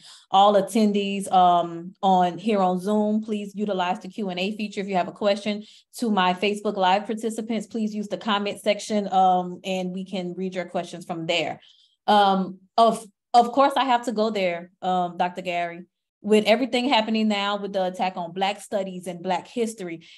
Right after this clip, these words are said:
and in, in particular for Louisiana history. You know, I born and raised in Louisiana.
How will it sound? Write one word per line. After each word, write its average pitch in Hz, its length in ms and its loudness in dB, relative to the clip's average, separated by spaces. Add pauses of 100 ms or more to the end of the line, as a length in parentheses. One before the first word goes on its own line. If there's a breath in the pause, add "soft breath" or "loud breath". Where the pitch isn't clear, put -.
(120)
and 196 340 0
in, 214 320 2 (480)
in 220 160 2
particular 254 520 0
for 226 180 0
Louisiana 202 760 -2
history. 175 460 -10
You 185 80 -6
know, 180 180 2
I 165 320 -2 (400)
born 190 400 2
and 196 140 -2
raised 196 320 -4
in 196 80 -8
Louisiana. 190 800 -4